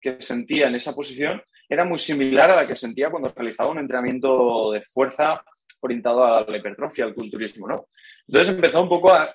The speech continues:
a intentar, eh, vincular estos, estos dos aspectos, ¿no? Es decir, "Ostras, ¿cómo puede ser que, que, mm,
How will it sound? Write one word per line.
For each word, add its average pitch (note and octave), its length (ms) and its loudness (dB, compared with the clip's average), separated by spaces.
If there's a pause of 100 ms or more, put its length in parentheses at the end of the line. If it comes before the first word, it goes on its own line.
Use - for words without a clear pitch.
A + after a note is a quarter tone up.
(140)
a D3 120 -6
intentar, C#3 1000 0
eh, A#2+ 520 -6
vincular B2 440 -6
estos, C#3 580 -10
estos - 260 -14
dos C3 200 -8
aspectos, - 580 -10
¿no? B2+ 60 -10
Es D3 80 -10
decir, A#2+ 140 -14
"Ostras, - 360 -12 (380)
¿cómo D3+ 280 2
puede D#3 220 0
ser E3 320 2
que, B2 260 -2
que, A2 480 -2
mm, A2 380 -12